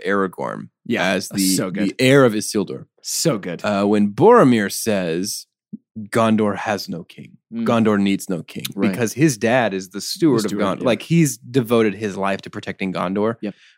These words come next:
Speaker 1: And the idea that this random guy can come and supersede his authority
Speaker 2: Mm.
Speaker 1: is incredibly distasteful to Boromir.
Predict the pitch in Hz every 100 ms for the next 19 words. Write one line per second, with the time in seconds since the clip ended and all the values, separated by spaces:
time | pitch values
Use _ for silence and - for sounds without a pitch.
0 | 117 117 113 120 113 101 127 123 - 98
1 | 104 110 110 101 90 123 123 101 - 104
2 | - 120 107 101 92 _ _ - - 123
3 | 117 107 120 107 95 110 101 95 101 147
4 | 202 127 113 117 - 139 120 - _ _
5 | _ 143 120 135 131 120 113 113 - 120
6 | 110 101 98 120 107 95